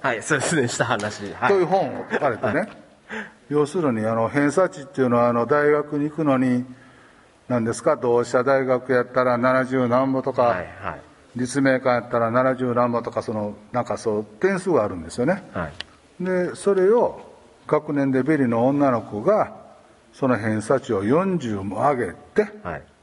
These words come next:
Speaker 2: 現役で、
Speaker 1: はい。
Speaker 2: 東京の慶応大学に行ったという、それを実現させて、
Speaker 1: はい。
Speaker 2: あの、坪田塾っていう塾を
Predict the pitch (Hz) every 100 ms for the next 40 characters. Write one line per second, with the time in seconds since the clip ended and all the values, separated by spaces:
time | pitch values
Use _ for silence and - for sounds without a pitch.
0 | _ - 127 175 175 165 170 - 190 254
1 | 262 - - - 73 - _ - 143 127
2 | 135 147 208 202 147 127 120 117 104 90
3 | 107 104 131 - 196 202 - - 87 80
4 | 80 - - - - _ _ _ _ _
5 | - 190 170 147 - - 131 160 160 143
6 | 127 117 120 - - - 214 - - -
7 | - - - - - - 123 107 101 -
8 | 170 143 135 127 - 101 208 208 - 113
9 | 87 85 123 170 117 135 175